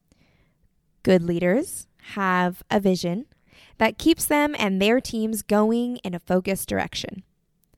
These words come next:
Godly leaders have a Christ-centered vision that keeps them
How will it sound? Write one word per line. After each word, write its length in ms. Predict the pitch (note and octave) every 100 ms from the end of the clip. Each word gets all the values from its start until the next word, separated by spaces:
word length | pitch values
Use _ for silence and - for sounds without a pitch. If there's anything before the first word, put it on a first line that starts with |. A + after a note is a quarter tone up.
| _ _ _ _ _
Godly 460 | - F#3+ A#3 G#3+ F#3
leaders 480 | F3 E3+ E3+ E3+ - -
have 300 | F#3+ F3+ -
a 60 | F#3+
Christ-centered 1200 | - - F#3 F3+ - - - - C4+ D4 F#3+ F3+
vision 500 | E3 F3 D#3+ E3+ G#3 - - - -
that 160 | A#3+
keeps 320 | - D#4+ -
them 320 | - G3 F#3